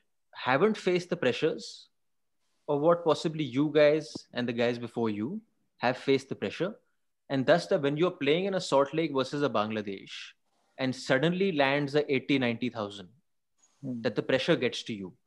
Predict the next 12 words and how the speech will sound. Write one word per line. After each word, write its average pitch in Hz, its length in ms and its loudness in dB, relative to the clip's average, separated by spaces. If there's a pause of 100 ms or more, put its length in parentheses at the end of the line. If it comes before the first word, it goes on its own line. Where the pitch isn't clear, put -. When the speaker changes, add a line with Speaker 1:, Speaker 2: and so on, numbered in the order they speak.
(200)
Speaker 1:
Do 131 100 -8
you 214 140 0
sense 196 340 0
that 208 380 2
in 180 160 -2
the 185 60 -2
team, 202 320 -4
that 190 180 -2
there 147 160 4
is 190 440 -4 (380)
there, 196 340 2
or, 175 540 2